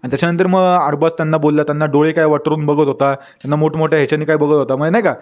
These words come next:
थोडीशी बॉडी आहे म्हणून काय जास्त हे बघत होता. पण त्याच्यानंतर आपण, अ, बघितलं की रितेश भाऊंनी स्वतःसाठी स्टँड घेऊन बोलले की, "अरबाज, वरती बघा, वरती बघा, माझ्या तोंडाकडे बघा."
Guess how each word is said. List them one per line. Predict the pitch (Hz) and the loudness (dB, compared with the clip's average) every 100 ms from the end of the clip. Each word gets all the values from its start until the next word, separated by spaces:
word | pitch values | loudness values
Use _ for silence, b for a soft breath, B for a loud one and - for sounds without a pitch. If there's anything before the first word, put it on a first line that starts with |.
| B B - | B B -2
थोडीशी | 151 151 | -2 0
बॉडी | 160 156 180 | 0 2 2
आहे | 160 170 | 0 0
म्हणून | 156 165 | -2 -2
काय | 175 | 0
जास्त | 170 165 175 | 0 0 -2
हे | |
बघत | 165 165 | 0 0
होता. | 170 151 147 B B - | 0 -2 -6 B B -6
पण | 165 | -4
त्याच्यानंतर | 190 214 208 | -2 0 0
आपण, | 214 220 214 | 0 0 0
अ, | 220 220 214 | 0 0 0
बघितलं | 208 202 208 | -2 -2 -2
की | 190 214 | 0 2
रितेश | 170 170 208 | 2 0 0
भाऊंनी | 180 190 196 | 0 -2 -2
स्वतःसाठी | 175 185 180 180 | -2 0 -2 -2
स्टँड | - 185 | 0 0
घेऊन | 180 175 | 0 0
बोलले | 175 175 | 0 0
की, | 180 | 0
"अरबाज, | 156 156 170 - 98 _ B B B 151 - - | 0 2 0 -2 -14 _ B B B -18 -18 -4
वरती | 170 170 208 | 0 0 0
बघा, | 156 123 | -2 0
वरती | 127 - 190 | 0 0 0
बघा, | 139 117 | 0 -2
माझ्या | 123 143 160 | -2 0 0
तोंडाकडे | 165 165 180 170 | 0 0 0 0
बघा." | 139 101 | -2 -6